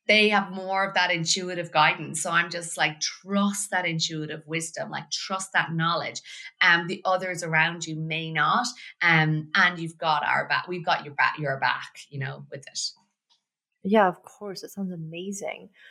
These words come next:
Speaker 2: So all of my listeners are probably like, "All right, we get it. <laughs> This is so important. I'm so intrigued now. Like, I'm, I'm in." Are there any at-home things that my listeners can implement, specific you know,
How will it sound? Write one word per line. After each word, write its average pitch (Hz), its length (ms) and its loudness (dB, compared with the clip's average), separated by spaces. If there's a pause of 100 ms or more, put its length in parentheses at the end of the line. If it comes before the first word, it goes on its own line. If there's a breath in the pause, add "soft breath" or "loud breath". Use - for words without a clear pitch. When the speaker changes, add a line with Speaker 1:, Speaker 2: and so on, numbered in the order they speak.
(260 soft breath)
Speaker 2:
So 269 500 6 (120)
all 247 220 8
of 359 60 -2
my 359 160 2
listeners 208 460 -2
are 185 60 -4
probably 175 320 -2
like, 165 240 -2 (520)
"All 190 140 8
right, 156 220 4
we 208 120 -4
get 170 200 -2
it. 202 220 2
<laughs> - 380 6
This 208 160 6
is 214 220 -2 (160)
so 226 220 12
important. 269 400 10
I'm 214 140 4
so 214 240 4
intrigued 233 520 0
now. 208 220 8
Like, 185 180 2
I'm, 180 160 2 (440 loud breath)
I'm 208 160 6
in." 190 340 2 (560 soft breath)
Are 240 200 10
there 453 180 8 (100)
any 214 460 -2
at-home 202 680 0 (120)
things 190 360 2
that - 140 4
my 190 120 0
listeners 185 440 -4
can 190 200 -10
implement, 185 640 -8
specific 202 840 -2 (180)
you 202 120 -2
know, 175 320 2